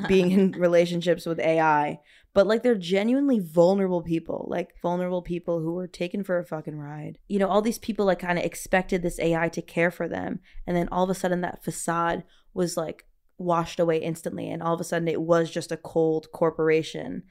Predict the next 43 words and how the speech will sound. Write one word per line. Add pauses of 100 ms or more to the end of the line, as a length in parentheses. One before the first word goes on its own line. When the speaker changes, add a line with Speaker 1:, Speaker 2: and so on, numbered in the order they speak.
(200)
Speaker 1:
that
wanted
to (320)
make
money
Speaker 2:
Yeah.
Speaker 1:
and
stay
alive.
Speaker 2:
Yeah,
welcome
to
Replika.
We're
just
your
friend.
Speaker 1:
And
we're
actually
not
even
your
friend,
'cause
even
a
friend
would
explain
a
decision
like
that,
right?
Speaker 2:
Yeah,
<laughs>
yeah.
Speaker 1:
We're
actually
just
a
multinational